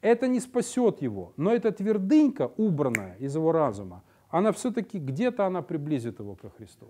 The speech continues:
Хорошо? Слава Богу. Идем дальше.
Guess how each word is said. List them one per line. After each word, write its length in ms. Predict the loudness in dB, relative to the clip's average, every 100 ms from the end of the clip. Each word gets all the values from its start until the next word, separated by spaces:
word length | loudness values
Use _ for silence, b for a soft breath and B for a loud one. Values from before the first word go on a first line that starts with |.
| -4
Хорошо? 500 | -4 0 -2 -2 -4 -20 -20 _ _ -20 _ _ _
Слава 280 | -4 -4
Богу. 200 | -6 -12 -14
Идем 300 | -8 -4 -4
дальше. 320 | -4 -6 -12